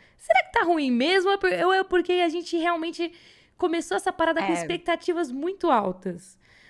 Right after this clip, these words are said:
Speaker 1: Porque, tipo
Speaker 2: Talvez,
Speaker 1: assim,
Speaker 2: hein?
Speaker 1: olha o tanto de gente que já se pegou nesse Big Brother. Olha o tanto de gente que já se comeu nesse Big Brother. Olha, tipo, essa para-,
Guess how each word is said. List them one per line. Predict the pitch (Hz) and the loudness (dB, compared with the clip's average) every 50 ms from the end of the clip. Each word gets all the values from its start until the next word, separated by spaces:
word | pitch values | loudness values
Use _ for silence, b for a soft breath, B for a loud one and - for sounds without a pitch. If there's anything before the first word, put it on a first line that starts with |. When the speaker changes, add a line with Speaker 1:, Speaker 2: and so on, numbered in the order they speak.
| b b - | b b -2
Speaker 1:
Porque, | 302 339 - 349 359 - | -2 0 2 4 2 2
tipo | - - 359 | 2 2 2
Speaker 2:
Talvez, | 381 - - | 2 2 2
Speaker 1:
assim, | - 330 | 0 0
Speaker 2:
hein? | 285 254 160 165 165 160 - | 0 -2 -4 -6 -10 -6 -2
Speaker 1:
olha | - 494 698 784 | 0 0 0 0
o | - - | 0 2
tanto | 466 427 381 359 294 | 2 2 2 0 -2
de | 320 320 | -2 0
gente | 269 320 302 - - | 0 0 0 -2 -2
que | 285 254 | 0 0
já | 254 254 | 0 0
se | 247 - | 0 0
pegou | - 220 208 220 | -2 0 0 0
nesse | 214 214 - | 0 0 -2
Big | 208 190 | -4 -4
Brother. | 185 180 185 185 190 196 B B B B B B | -2 -2 -2 -2 -2 -4 B B B B B B
Olha | 466 539 | -2 -2
o | 554 | -2
tanto | 494 440 415 | -2 -4 -6
de | 370 349 | -6 -4
gente | 302 349 - - | -4 -4 -4 -4
que | - 302 | -6 -4
já | 262 320 311 302 302 - _ _ | -2 -2 -2 -4 -4 -10 _ _
se | - - - 370 | -16 -6 -2 -2
comeu | 370 - - 359 285 233 220 220 233 240 | -2 0 2 2 2 4 4 4 4 4
nesse | 233 214 - 196 | 2 -2 -4 -6
Big | 202 - 190 | -10 -8 -6
Brother. | 175 - 196 196 233 - B B B B B B B B - | -4 -2 -2 -2 -4 -6 B B B B B B B B -2
Olha, | 247 302 403 554 587 640 571 | 2 2 4 4 4 4 4
tipo, | - - 494 494 - - 508 494 427 381 349 269 220 196 - - _ _ _ _ _ _ _ - - - - - | 4 0 0 0 0 2 4 4 4 4 2 0 -2 -6 -12 -16 _ _ _ _ _ _ _ -20 -20 -18 -8 -6
essa | 359 392 - 494 494 | -4 -2 -2 -2 -2
para-, | - 466 440 440 440 415 | 0 0 2 2 0 -2